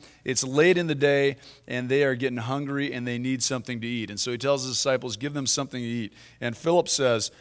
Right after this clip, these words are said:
"Uh, Lord, it's gonna take, you know, two hundred denarii. It's gonna take two hundred days' wages to feed all these people. There's no way that we can feed all these people. There's five thousand. That's, that's just the men that they counted. They said there's five thousand. There,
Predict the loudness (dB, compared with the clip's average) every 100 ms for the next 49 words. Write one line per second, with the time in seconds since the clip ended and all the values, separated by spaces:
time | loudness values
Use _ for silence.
0 | -20 _ _ _ _ _ _ -8 -2 0
1 | 0 -2 -4 -2 0 0 -2 -4 -4 -4
2 | -2 -2 -4 -12 -8 -6 -6 -6 -4 -4
3 | -4 -4 -2 0 -2 -6 0 0 0 -12
4 | -8 -2 -2 2 0 0 -2 -2 -2 -2
5 | -6 -4 -6 -6 -14 -12 -10 -6 0 4
6 | 4 4 -2 -4 -4 -6 -8 -8 -6 -4
7 | -4 -2 2 2 0 -6 -8 -6 -2 -2
8 | -2 -8 -6 -6 -4 0 2 2 2 2
9 | 2 -2 -6 -8 -12 -20 -12 -6 -2 -2
10 | -2 -2 -2 0 -2 -6 -6 -6 -6 -6
11 | -8 -8 -6 -8 -10 -10 -10 -10 -8 -4
12 | -4